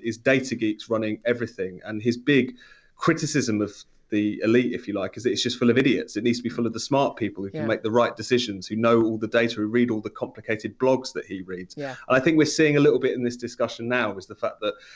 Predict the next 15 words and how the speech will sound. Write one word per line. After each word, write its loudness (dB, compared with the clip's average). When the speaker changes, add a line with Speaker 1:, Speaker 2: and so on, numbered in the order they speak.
Speaker 1:
that's 2
his 0
kind -2
of -6
worldview, 0
despite -4
the -12
fact -4
he's -12
attached -8
to -12
this -8
kind -10
of -8
more -2